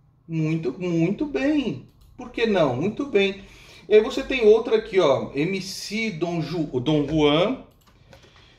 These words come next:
M C Dom Juan, mais essa merda aqui. M C Davi, M C Pedrinho, Bipolar, G R oito Explode, D J novecentos.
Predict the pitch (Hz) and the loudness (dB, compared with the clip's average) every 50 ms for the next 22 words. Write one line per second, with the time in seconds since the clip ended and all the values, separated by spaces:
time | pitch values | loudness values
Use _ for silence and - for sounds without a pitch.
0 | _ _ - - 151 175 180 165 - - - 208 233 208 160 175 165 156 131 123 | _ _ -8 -6 -4 -2 -2 -4 -4 -4 -4 -4 -4 0 2 2 2 2 0 -2
1 | 131 127 127 131 143 165 208 247 254 - - _ _ _ _ _ _ _ _ _ | 0 2 4 4 4 2 2 -2 -4 -10 -14 _ _ _ _ _ _ _ _ _
2 | _ _ _ _ _ _ _ _ _ _ 139 135 127 123 117 110 107 - 107 104 | _ _ _ _ _ _ _ _ _ _ -10 -4 -2 0 0 -2 -4 -4 -8 -6
3 | 104 101 101 - - - - _ _ _ _ _ _ _ _ _ - 135 151 170 | -6 -6 -6 -8 -12 -18 -20 _ _ _ _ _ _ _ _ _ -4 -2 0 0
4 | 180 165 - - 190 208 180 185 165 156 - 156 190 208 214 214 214 208 - - | 0 -2 -6 -2 -2 2 4 4 4 4 0 -4 -2 -2 0 0 -2 -2 -4 -6
5 | 220 208 - 220 214 208 151 160 165 165 147 131 123 123 - - - - - 113 | -8 -8 -4 -2 -2 -2 -2 -2 -2 -2 -2 -2 -2 -6 -10 -14 -16 -18 -20 -18
6 | 110 107 - - - 175 202 190 196 208 208 196 165 165 160 143 127 110 101 - | -18 -18 -18 -14 -8 -8 -8 -4 4 4 6 6 6 4 4 4 4 2 0 -4
7 | - - - _ _ _ _ - 107 107 113 143 165 185 190 185 165 175 175 175 | -8 -14 -20 _ _ _ _ -20 -20 -14 -6 -2 0 0 0 0 -2 -4 0 4
8 | 180 196 202 196 196 190 190 - - - 143 147 147 143 131 120 110 120 113 104 | 4 4 4 2 -6 -10 -12 -12 -14 -12 -6 -2 0 2 2 0 -2 -10 -14 -14
9 | - 139 135 123 117 156 180 190 190 196 185 165 165 165 - - - 170 170 170 | -14 -14 -12 -6 0 4 4 4 4 4 0 -2 -2 -10 -12 -10 -8 -6 -4 -2
10 | 151 127 - - 101 95 - - - - - | -4 -4 -6 -10 -14 -16 -16 -16 -20 -20 -20